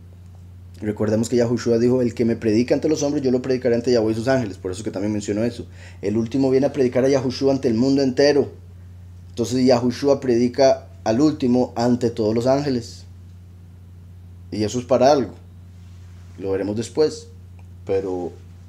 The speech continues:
¿verdad? O sea, uno podría preguntar, ¿por qué Yahushua tiene que hablar de uno arriba en el cielo? O sea, no es necesario. A menos de que haya un plan para eso,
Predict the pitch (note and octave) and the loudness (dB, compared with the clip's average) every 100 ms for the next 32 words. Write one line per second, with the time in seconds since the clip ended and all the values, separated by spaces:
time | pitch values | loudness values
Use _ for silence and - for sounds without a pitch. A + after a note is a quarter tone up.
0 | - - - F#2+ A#2 - A2 A2 A2+ A2+ | -20 -20 -6 0 0 0 0 0 -2 -2
1 | A2 G#2+ A2 A2 - - - - - G#2+ | -4 -2 -2 -2 -2 -4 -20 -20 -10 -10
2 | F#2+ G#2+ A#2+ B2 B2+ A#2+ B2 B2 B2+ A#2+ | -4 0 0 0 0 0 0 0 0 0
3 | A#2+ B2+ B2 B2+ A#2+ B2 B2 B2 A2+ C3 | 0 0 0 0 0 2 2 0 -2 -2
4 | B2+ A#2 A2 G#2+ A#2 A#2 G#2+ C3+ C3+ F#2+ | -2 -2 -2 -2 0 -2 -2 0 0 -2
5 | - - - - - - - - - - | -8 -16 -20 -20 -20 -20 -20 -20 -20 -20
6 | - G2+ G2 G2+ G2+ G2+ F#2+ G2 F2+ E3 | -12 -10 -6 -6 -4 -4 -2 -4 -2 -2
7 | C3+ A2 F#2 F2+ E2+ F2 | 0 -2 -2 -2 -6 -12